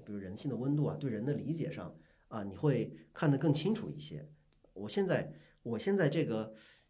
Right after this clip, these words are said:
又去，呃，学了这个心理学呀什么的，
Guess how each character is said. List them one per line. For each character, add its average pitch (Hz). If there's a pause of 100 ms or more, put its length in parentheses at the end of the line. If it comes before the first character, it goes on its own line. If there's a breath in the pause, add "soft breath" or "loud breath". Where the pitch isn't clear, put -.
又 170
去， 143 (440)
呃， 101
学 113
了 131
这 123
个 87
心 175
理 170
学 -
呀 117
什 147
么 -
的， -